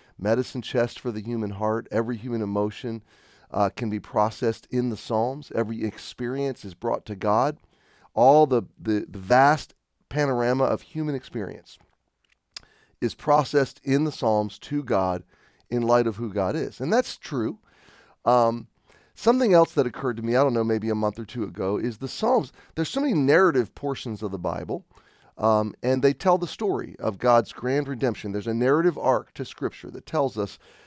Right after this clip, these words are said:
God's redemptive story. Uh, so many events in Israel's history and in the lives of biblical characters and in the life of time itself,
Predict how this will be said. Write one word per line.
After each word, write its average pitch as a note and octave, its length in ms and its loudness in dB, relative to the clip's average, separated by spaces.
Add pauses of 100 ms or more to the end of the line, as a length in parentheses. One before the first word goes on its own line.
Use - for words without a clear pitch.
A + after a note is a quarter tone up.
(240)
God's C3+ 540 2 (300)
redemptive B2+ 800 -2 (180)
story. - 560 -10 (380)
Uh, F#2+ 160 -4
so C3 220 0
many C3 360 2 (560)
events B2+ 760 -2
in A#2+ 160 -4
Israel's C#3+ 500 -2
history E3 540 -6
and G#2+ 360 0 (380)
in A#2+ 160 0
the A2 100 0
lives A#2+ 380 6
of G2+ 180 -2
biblical A#2 340 0
characters E3 840 -2
and G#2+ 280 -2
in A#2+ 320 -2
the A2+ 120 2
life B2 380 0
of A2+ 120 -8
time D#3 280 -4
itself, C#3+ 640 -2